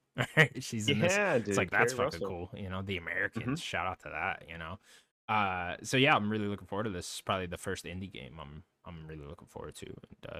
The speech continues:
Speaker 1: yeah,
Speaker 2: Yeah.
Speaker 1: hopefully it hits. We will have to see. They've been cooking on it for quite a while. The, the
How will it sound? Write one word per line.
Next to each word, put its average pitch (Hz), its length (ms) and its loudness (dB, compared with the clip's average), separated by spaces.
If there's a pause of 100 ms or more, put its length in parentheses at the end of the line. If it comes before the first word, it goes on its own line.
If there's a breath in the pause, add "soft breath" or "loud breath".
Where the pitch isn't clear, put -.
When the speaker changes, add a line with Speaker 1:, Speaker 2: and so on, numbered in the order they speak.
Speaker 1:
yeah, - 60 0
Speaker 2:
Yeah. 107 100 6
Speaker 1:
hopefully 131 340 4
it 90 80 -4
hits. - 380 -8 (100)
We 92 80 -2
will 85 80 -2
have 90 200 -2
to 82 80 -10
see. 92 200 -4
They've 90 100 -4
been 107 120 -2
cooking 202 240 -2
on 104 160 2
it - 80 -10
for - 80 -20
quite - 180 0
a 98 60 -2
while. 85 360 -2 (120)
The, 98 100 -8
the - 60 -20